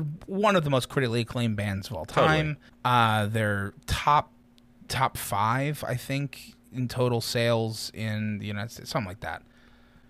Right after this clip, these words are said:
Speaker 2: Uh, I don't know if they're that high
Speaker 1: I was
Speaker 2: in the
Speaker 1: reading
Speaker 2: U S.
Speaker 1: about it.
Speaker 2: 'Cause they're one f-, I mean, like, they're decently down the list of highest selling artists of all time with a hundred fifty million. Like, they're still up in that top, like, forty or fifty
Speaker 1: Sorry,
Speaker 2: on
Speaker 1: here we
Speaker 2: my
Speaker 1: go.
Speaker 2: list.
Speaker 1: I got this.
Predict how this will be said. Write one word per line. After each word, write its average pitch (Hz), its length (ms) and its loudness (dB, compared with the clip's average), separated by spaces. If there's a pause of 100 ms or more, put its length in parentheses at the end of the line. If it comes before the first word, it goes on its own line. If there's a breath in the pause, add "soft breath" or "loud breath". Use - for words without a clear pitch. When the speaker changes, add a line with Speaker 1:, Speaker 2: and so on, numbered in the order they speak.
Speaker 2:
Uh, 117 40 6
I 131 260 6
don't 175 100 0
know 151 60 2
if 131 100 0
they're 104 180 0
that 98 280 4
high 73 300 -6 (180)
Speaker 1:
I 180 100 0
was 185 180 4
Speaker 2:
in - 60 0
the 170 60 2
Speaker 1:
reading 190 220 4
Speaker 2:
U 190 60 0
S. 180 40 0
Speaker 1:
about 185 260 2
it. 196 120 0
Speaker 2:
'Cause 143 140 2
they're 165 100 4
one 165 140 4
f-, - 100 -6
I 160 80 2
mean, 170 160 0
like, 160 280 2
they're 185 400 4 (180)
decently 127 560 -2
down 90 440 2
the 85 80 -4
list 80 360 -4
of 87 100 -6
highest 82 360 0
selling 78 240 -4
artists 76 300 -10
of 76 60 -12
all 78 100 -8
time - 240 -12 (260 soft breath)
with 98 220 2
a 87 60 2
hundred 95 260 -2
fifty 82 220 -12
million. 78 320 -12
Like, 92 320 -2
they're 135 160 4
still 139 440 4
up 120 220 4
in 113 100 0
that 104 220 2
top, 101 320 2 (200)
like, 90 260 0
forty 101 380 -2
or 90 60 -2
fifty 95 380 -6
Speaker 1:
Sorry, 113 300 2 (100)
Speaker 2:
on 107 60 4
Speaker 1:
here 107 100 6
we 107 60 6
Speaker 2:
my 104 60 4
Speaker 1:
go. 107 80 6
Speaker 2:
list. - 260 -2 (260)
Speaker 1:
I 135 80 4
got 113 240 2
this. - 360 -8